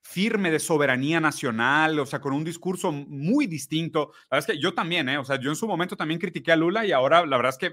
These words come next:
en, en sentido geopolítico, por lo menos, a lo mejor en política interna todavía lo criticaría, pero en sentido geopolítico la verdad es que me ha, me ha mostrado que está todavía muy, muy capaz.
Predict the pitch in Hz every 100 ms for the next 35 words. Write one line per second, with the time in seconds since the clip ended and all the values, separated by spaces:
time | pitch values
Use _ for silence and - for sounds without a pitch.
0 | 147 131 120 _ 151 143 185 311 302 240
1 | 180 175 220 240 220 160 143 180 214 180
2 | 175 247 302 240 220 233 175 180 202 202
3 | 196 208 180 165 - 127 156 277 - -
4 | - 165 143 143 226 233 202 165 160 202
5 | 190 151 156 180 160 147 151 156 135 131
6 | 156 156 160 156 151 151 - 147 143 165
7 | 156 160 160 156 175 147 139 143 123 104
8 | -